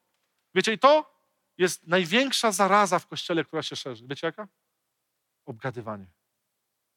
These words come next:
Rozmawiałem niedawno z pewnym pastorem z Polski. Pozytywnie teraz będzie.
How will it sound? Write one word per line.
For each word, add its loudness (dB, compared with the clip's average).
Rozmawiałem 6
niedawno 4
z -10
pewnym -2
pastorem 2
z -8
Polski. 2
Pozytywnie -2
teraz -4
będzie. -12